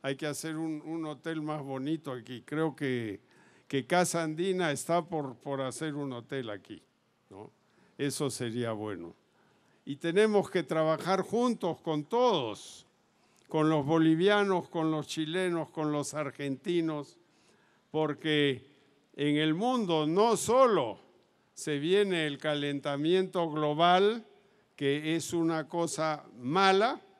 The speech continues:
también se viene el proteccionismo en Estados Unidos. Como ustedes saben, hay un nuevo presidente en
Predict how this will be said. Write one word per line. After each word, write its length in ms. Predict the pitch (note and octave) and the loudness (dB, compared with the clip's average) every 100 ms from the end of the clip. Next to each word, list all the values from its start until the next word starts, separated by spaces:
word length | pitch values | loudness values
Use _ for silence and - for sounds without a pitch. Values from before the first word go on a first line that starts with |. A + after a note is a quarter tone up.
| _ _ _ _ _ _ | _ _ _ _ _ _
también 460 | _ C#3+ D3 F#3+ A3 | _ -2 2 4 4
se 180 | F3 G3 | 4 2
viene 380 | G3+ A#3 A3 G3+ | 4 4 6 6
el 120 | F#3 | 4
proteccionismo 1500 | - F#3+ F#3+ F#3+ F3+ D3 F#3+ F#3 F#3+ B3 E4 C#4 B3+ A#3 | 2 6 4 4 0 0 2 4 4 4 4 2 0 2
en 100 | G#3+ | 4
Estados 680 | F#3+ F#3 - G3+ G3+ F3+ - | 4 2 4 6 6 2 0
Unidos. 840 | F3+ E3 E3+ D3 A#2+ G#2 - - _ _ _ _ _ _ _ | 2 4 4 4 -2 -6 -12 -20 _ _ _ _ _ _ _
Como 260 | D#3 D#3 | -2 -2
ustedes 460 | D#3 - G#3+ A3 G3 | -2 -2 2 2 2
saben, 380 | A3+ A#3 A#3 G3+ | -2 -2 0 0
hay 180 | G#3 | 0
un 160 | G3+ G3 | 0 0
nuevo 400 | G3+ A3 G#3+ F#3+ | 2 2 2 0
presidente 800 | F#3 E3+ D3 E3+ F3 F#3+ F3+ | -2 -4 -4 -2 2 2 0
en 60 | F3+ | -6